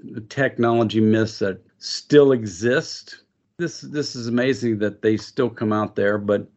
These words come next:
the number one myth is that when you're in incognito mode or privacy mode,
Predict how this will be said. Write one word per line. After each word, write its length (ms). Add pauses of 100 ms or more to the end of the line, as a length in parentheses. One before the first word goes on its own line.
(120)
the 100
number 260
one 800 (320)
myth 540
is 200
that 260 (220)
when 180
you're 180
in 320
incognito 1040
mode 460
or 200 (180)
privacy 560
mode, 380